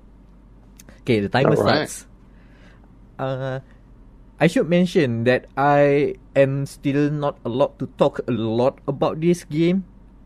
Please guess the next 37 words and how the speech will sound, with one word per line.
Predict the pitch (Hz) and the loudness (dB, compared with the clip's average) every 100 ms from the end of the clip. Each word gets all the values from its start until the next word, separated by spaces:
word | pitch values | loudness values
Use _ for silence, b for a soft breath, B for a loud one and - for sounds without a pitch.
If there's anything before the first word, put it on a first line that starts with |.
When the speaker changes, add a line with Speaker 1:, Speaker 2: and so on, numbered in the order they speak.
| - - | -20 -8
Speaker 1:
and | 123 123 | -6 -4
most | 131 135 - | -4 -4 -6
of | |
the | 117 | -6
stuff, | 120 - 123 123 - - - b b b b - - | -8 -6 -4 -4 -6 -20 -20 b b b b -20 -6
uh, | 139 | -2
because | 147 185 165 151 | 0 2 0 0
this | 165 | -2
is | 160 - | -2 -2
technically | - 135 143 165 - | -2 -2 -2 -4 -2
a | 165 | -4
preview | - 156 156 135 127 101 - | -2 0 0 -2 -2 -2 -2
of | 110 - | -4 -2
that | 117 - | -2 -2
certain | - - 107 95 | -6 -6 -8 -8
game. | 92 90 90 - - b b | -8 -8 -10 -14 -20 b b
And | 110 117 | -6 -4
if | 117 | -2
you | 120 | 0
haven't | 120 127 131 | 0 -2 -4
checked | 143 113 - | -4 -4 -2
out | 127 | -4
Game | 113 123 | -2 -4
Momentous | 127 123 120 - | -4 -6 -8 -4
dot | 120 - | -4 -4
com, | 160 131 120 139 143 B B B | -4 -2 -4 -8 -14 B B B
uh, | 123 120 | -6 -4
you | 123 143 170 135 123 | -2 0 0 -2 -4
might | 127 117 | -4 -4
have | 110 113 | -4 -6
not | 123 95 | -6 -6
noticed, | 120 127 - 110 117 - - | -6 -8 -8 -6 -6 -8 -6
uh, | 117 | -4
you | 131 147 | -2 -4
might | 131 - - - b b b b - | -6 -10 -18 -20 b b b b -4
find, | 131 117 101 107 127 170 175 - - b b b - | -2 -2 -4 -6 -8 -8 -10 -16 -20 b b b -2
uh, | 123 127 127 | 2 4 4